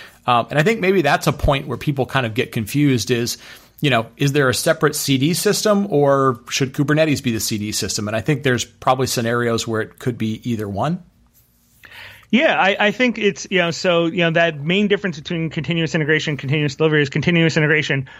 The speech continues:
Speaker 2: We're integrating the code back into, you know, and having the outcome of each commit be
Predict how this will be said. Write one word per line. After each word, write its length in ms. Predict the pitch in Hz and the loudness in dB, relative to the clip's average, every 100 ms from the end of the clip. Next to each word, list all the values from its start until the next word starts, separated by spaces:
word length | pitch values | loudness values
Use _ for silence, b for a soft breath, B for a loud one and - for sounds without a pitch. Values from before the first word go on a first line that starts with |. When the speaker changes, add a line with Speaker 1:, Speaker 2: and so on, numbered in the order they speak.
| B - | B -2
Speaker 2:
We're 100 | 175 | 0
integrating 560 | 202 196 175 180 175 | 2 2 2 2 2
the 80 | 160 | -2
code 540 | - - 170 170 165 139 | -4 -2 2 2 2 2
back 280 | 151 151 | 2 2
into, 540 | 160 151 165 156 151 156 | -2 -4 -2 -2 -2 -2
you 120 | 156 | 0
know, 100 | 143 | 0
and 80 | 143 | -2
having 540 | - 170 165 165 160 135 B B B | 0 0 2 -2 -4 -10 B B B
the 200 | 147 175 - | -2 0 2
outcome 540 | 175 202 - 196 190 | 0 0 0 2 2
of 180 | 165 156 | 0 0
each 280 | 180 180 - | -2 -4 -4
commit 420 | - 175 180 160 | -2 0 0 -2
be 380 | 160 156 156 | -2 -2 -2